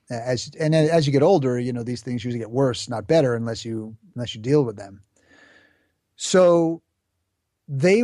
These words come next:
that group was the least receptive to my message, in part because the idea, I think, for a lot of them of embracing this, what they see as a weakness, and being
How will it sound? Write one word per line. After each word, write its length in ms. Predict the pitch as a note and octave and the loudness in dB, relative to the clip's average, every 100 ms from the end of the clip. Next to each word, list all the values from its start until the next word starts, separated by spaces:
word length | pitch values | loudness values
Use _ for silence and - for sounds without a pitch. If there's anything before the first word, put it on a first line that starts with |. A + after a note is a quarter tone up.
| A3+ F#3+ | 0 -6
that 340 | D3 F#3 A#3 | 0 0 0
group 240 | F3+ E3+ C#3+ | -2 -4 -2
was 200 | C#3+ B2 | -6 -4
the 120 | C#3 | -4
least 440 | B2 E3+ G#3 - | 0 2 2 0
receptive 640 | D3+ - C#3 - A#2 G2+ _ _ | -6 -2 -4 -4 -14 -16 _ _
to 80 | D#3+ | 0
my 140 | D3 | 2
message, 460 | C#3 G2 - - - - - _ _ _ _ _ _ _ _ _ _ _ _ - | 0 -6 -12 -20 -20 -20 -20 _ _ _ _ _ _ _ _ _ _ _ _ -2
in 140 | E3+ | -2
part 280 | D3+ G3+ A#3 | 2 0 0
because 800 | A3+ - E3 C#3+ C#3 C#3 - - _ _ - | -4 -2 2 4 2 -2 -10 -20 _ _ -6
the 160 | D3+ | 2
idea, 640 | D3+ C#3+ E3 F3+ D#3 D3 C#3+ _ | 2 2 2 2 2 -2 -6 _
I 100 | C#3+ | -6
think, 220 | D#3 D3+ | -4 -6
for 100 | D3 | -4
a 60 | C3+ | 0
lot 180 | C#3+ | 2
of 80 | D3+ | 2
them 280 | B2+ C3 C3+ _ | 0 -4 -4 _
of 300 | C#3 C3 A#2 | -2 -2 -4
embracing 840 | D3 C3 C#3 D#3 F3 D3 C3 B2+ A#2+ _ _ _ _ - - | -8 -4 0 0 0 -2 -2 -4 -8 _ _ _ _ -20 -10
this, 480 | C3 C#3+ C3+ - - | 0 0 0 -4 -4
what 160 | C3+ | -4
they 140 | - C#3 | 0 -2
see 320 | - C#3+ C3+ | 0 0 0
as 140 | A#2+ | 0
a 40 | B2 | 0
weakness, 460 | C#3+ D3 B2+ B2 | 2 2 -2 -6
and 420 | - C#3 C3 B2+ A#2+ | -8 -6 -4 -4 -2
being 480 | C3+ C3 B2+ A#2 | 0 0 -2 -6